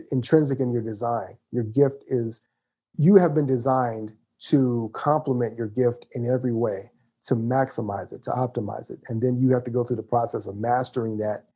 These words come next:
mastering the utilization, the expression of your gift through the things that you do, if you will. So those are the top three things.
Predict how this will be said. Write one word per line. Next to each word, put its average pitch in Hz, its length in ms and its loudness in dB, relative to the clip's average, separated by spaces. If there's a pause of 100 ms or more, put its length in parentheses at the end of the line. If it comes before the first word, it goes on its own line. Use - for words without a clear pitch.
(600)
mastering 131 640 2
the 120 80 0
utilization, 120 840 0
the 117 60 -4
expression 123 560 -2
of 107 100 -4
your 110 120 -4
gift 101 280 -4 (400)
through 135 160 8
the 123 100 4
things 123 260 2
that 110 140 -2
you 107 120 0
do, 104 360 -2
if 113 160 -6
you 110 120 -2
will. 104 280 -2 (160)
So 147 120 8
those 175 160 8
are 165 80 8
the 135 40 0
top 139 360 0
three 135 180 2
things. 110 500 -6